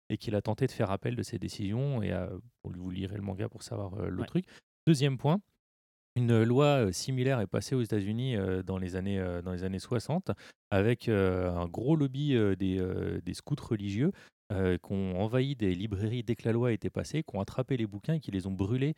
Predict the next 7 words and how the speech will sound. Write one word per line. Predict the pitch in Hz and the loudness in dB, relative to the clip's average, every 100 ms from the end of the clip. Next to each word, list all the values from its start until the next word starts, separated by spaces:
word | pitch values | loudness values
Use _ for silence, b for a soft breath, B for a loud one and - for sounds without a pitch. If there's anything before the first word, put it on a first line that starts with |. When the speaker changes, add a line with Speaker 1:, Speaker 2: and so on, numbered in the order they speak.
| B B _ | B B _
Speaker 1:
mais | 98 | -4
vraiment, | 85 101 143 151 110 | -2 0 0 0 0
euh, | 95 90 | 0 -2
comme | - 143 | -2 0
au | 131 | 0
plus, | - 143 127 110 98 92 | -2 -4 -2 -2 -2 -2
au | 92 87 | -4 -4